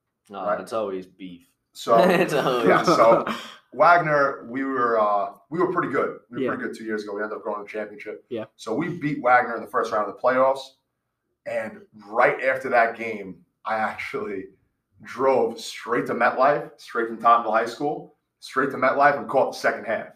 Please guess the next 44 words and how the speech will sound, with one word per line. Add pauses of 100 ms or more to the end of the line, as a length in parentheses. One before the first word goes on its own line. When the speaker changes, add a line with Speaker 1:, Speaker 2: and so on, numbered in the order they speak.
(140)
Speaker 2:
the
quarter
period.
Speaker 1:
Ah.
Speaker 2:
So,
and
I'm
so
thankful
I
did
'cause
everything's
going
on
now. (100)
Speaker 3:
Yeah. (120)
Speaker 2:
That's
the
last
big
Speaker 1:
That's
the
Speaker 2:
game
I
Speaker 1:
last
Speaker 2:
saw.
Speaker 1:
thing
you,
Speaker 2:
<laughs>
Speaker 1:
oh,
yeah,
Speaker 2:
You
Speaker 1:
wow, (100)
Speaker 2:
know,
Speaker 1:
that's
Speaker 2:
that's
the
Speaker 1:
big.
Speaker 2:
last
environment
I
saw
Speaker 1:
I